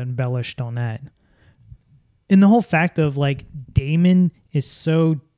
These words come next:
disconnected, it looked like, from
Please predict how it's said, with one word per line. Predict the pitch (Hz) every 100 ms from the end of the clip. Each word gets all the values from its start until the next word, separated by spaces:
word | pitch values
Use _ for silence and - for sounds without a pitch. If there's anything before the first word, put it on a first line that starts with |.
| - 127
disconnected, | 147 151 - - 139 131 135 131
it | 120 123
looked | 127 -
like, | 117 113 113 - - _ _ _ _ _ _
from | - 147 131 123 120 120